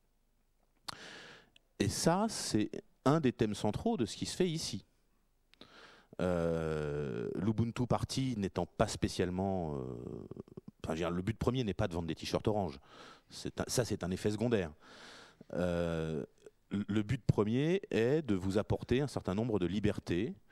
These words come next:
et de garanties dans les logiciels que vous utilisez. Dans les garanties et les libertés qu'on vous apporte,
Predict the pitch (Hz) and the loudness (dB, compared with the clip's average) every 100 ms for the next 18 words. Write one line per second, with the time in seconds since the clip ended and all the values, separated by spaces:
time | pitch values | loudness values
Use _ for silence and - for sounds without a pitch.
0 | - - 85 87 113 104 101 165 151 101 | -16 -8 -4 2 2 2 2 0 2 0
1 | 87 85 - 135 110 92 87 - 101 98 | 0 -2 0 2 2 0 -2 -4 -2 0
2 | 90 - - - - - - - 92 101 | 0 -2 -10 -20 -20 -20 -18 -2 2 2
3 | 101 117 107 127 104 92 92 87 113 - | 2 2 2 2 0 2 2 2 0 0
4 | 85 85 82 - 135 180 - - | 0 0 0 2 0 0 -6 -18